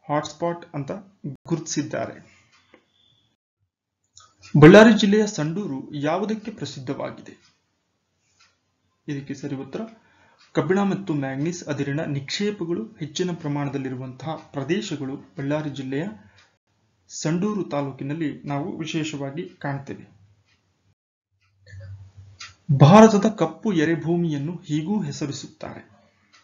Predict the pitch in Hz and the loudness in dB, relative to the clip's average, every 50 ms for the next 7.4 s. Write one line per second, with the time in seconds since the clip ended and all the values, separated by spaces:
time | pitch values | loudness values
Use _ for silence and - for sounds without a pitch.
0 | _ _ _ _ _ _ _ _ _ _ _ _ _ _ _ _ _ _ _ _ | _ _ _ _ _ _ _ _ _ _ _ _ _ _ _ _ _ _ _ _
1 | - 131 131 120 - 143 - - 143 135 131 135 - - 196 196 196 - - - | -14 -12 -12 -10 -10 -10 -4 -4 -4 -2 -2 -6 -6 -6 -6 -6 -6 -8 -8 -6
2 | - 131 131 135 139 147 147 147 160 165 170 165 156 143 - - 135 135 135 135 | -6 -2 0 4 4 4 2 2 -4 -4 -4 -6 -6 -6 -6 -8 -6 -6 -6 -6
3 | 131 135 135 - 143 139 131 143 127 131 123 127 143 131 127 127 - 156 160 - | -6 -8 -8 -8 -8 -8 -8 -8 -8 -8 -10 -10 -10 -10 -10 -10 -8 -8 -8 -8
4 | - 190 202 220 - - - _ _ _ _ _ _ _ _ - 147 139 - 143 | -6 -8 -8 -10 -10 -16 -20 _ _ _ _ _ _ _ _ -6 -6 -4 -4 -4
5 | 139 139 135 127 131 131 127 131 - - - 156 135 156 170 170 156 127 127 139 | -4 -4 -4 -6 -8 -10 -10 -12 -14 -14 -14 -8 -6 -6 -4 -4 -4 -6 -4 -6
6 | 139 139 135 131 127 131 127 - 165 165 - - 190 151 143 139 139 127 139 135 | -6 -6 -6 -6 -10 -12 -6 -6 -6 -6 -4 -2 0 0 0 0 -2 -6 -6 -10
7 | 131 131 131 135 151 190 190 | -10 -10 -10 -8 -8 -8 -8